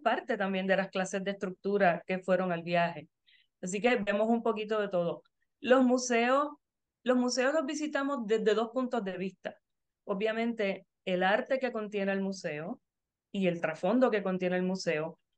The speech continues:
pero hacíamos mucho hincapié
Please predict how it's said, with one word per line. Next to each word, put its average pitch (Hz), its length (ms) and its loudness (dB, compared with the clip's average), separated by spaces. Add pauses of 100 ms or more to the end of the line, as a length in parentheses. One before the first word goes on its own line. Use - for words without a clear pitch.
(340)
pero 226 600 8 (1080)
hacíamos 202 420 0
mucho 240 340 2
hincapié 240 640 0